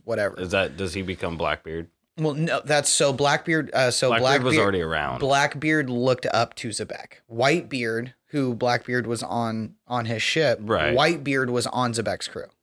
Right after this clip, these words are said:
Speaker 1: So, like, Big Mom, Kaido, and, Z-, and, um,
Speaker 2: Yeah, the big emperors.
Speaker 1: Yeah.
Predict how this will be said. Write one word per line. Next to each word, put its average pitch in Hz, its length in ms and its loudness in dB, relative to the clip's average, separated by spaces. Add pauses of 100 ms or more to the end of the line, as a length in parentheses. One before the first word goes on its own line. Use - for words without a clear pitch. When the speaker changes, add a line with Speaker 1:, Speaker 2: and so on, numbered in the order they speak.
(180)
Speaker 1:
So, 131 220 2
like, 117 240 0
Big 131 200 0
Mom, 127 260 2
Kaido, 120 380 2
and, 113 120 -2
Z-, 107 80 -8 (100)
and, 110 460 -4 (200)
um, 107 480 -6 (400)
Speaker 2:
Yeah, 101 160 -2
the 87 100 -6
big 92 180 -2
emperors. 104 680 -2
Speaker 1:
Yeah. 139 220 0